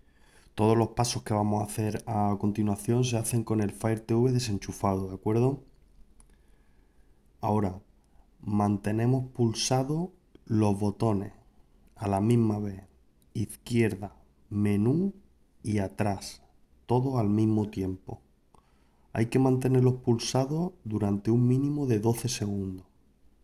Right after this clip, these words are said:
Cuando pasen los doce segundos, suelta los botones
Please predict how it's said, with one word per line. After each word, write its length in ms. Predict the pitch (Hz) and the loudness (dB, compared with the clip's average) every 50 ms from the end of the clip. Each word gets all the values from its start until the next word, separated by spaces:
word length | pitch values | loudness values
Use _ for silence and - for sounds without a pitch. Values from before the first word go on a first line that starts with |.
| _ _ _ _ _ _ _ _ _ _ - _ _ _ _ _ _ _ _ _ _ _ _ _ _ _ - - | _ _ _ _ _ _ _ _ _ _ -20 _ _ _ _ _ _ _ _ _ _ _ _ _ _ _ -20 -12
Cuando 280 | - - 101 101 98 - | -6 -2 -2 0 0 0
pasen 280 | - 127 127 135 139 | 0 0 0 0 2
los 140 | 139 135 127 | 2 2 2
doce 240 | 123 127 127 - 120 | 0 0 -2 -2 -4
segundos, 560 | 123 - 120 120 127 131 139 143 147 151 127 | -4 -2 -2 0 0 2 2 0 0 -2 -4
suelta 480 | - - - - 120 123 123 123 - 123 | -6 -6 2 6 6 6 6 4 2 2
los 180 | 123 117 110 | 2 2 2
botones 560 | 110 113 107 - - 131 131 143 147 160 170 | 0 -4 -4 -2 -2 -2 -2 -2 -4 -6 -8